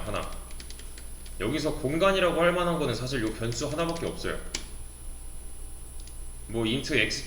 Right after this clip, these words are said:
투가 또 있다면은 공간이 두 개 필요한 거겠지만 얘는 지금 사 바이트짜리 공간 하나면 충분하죠.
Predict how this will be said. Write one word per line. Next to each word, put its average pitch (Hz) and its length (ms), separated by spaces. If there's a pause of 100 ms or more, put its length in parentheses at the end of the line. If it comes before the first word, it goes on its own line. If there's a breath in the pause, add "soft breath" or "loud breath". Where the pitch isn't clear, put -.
투가 180 360
또 165 100
있다면은 131 680
공간이 107 360
두 - 140
개 120 140
필요한 120 260
거겠지만 101 600
얘는 85 260
지금 85 340
사 87 180
바이트짜리 107 520
공간 95 380 (840)
하나면 170 340
충분하죠. 127 600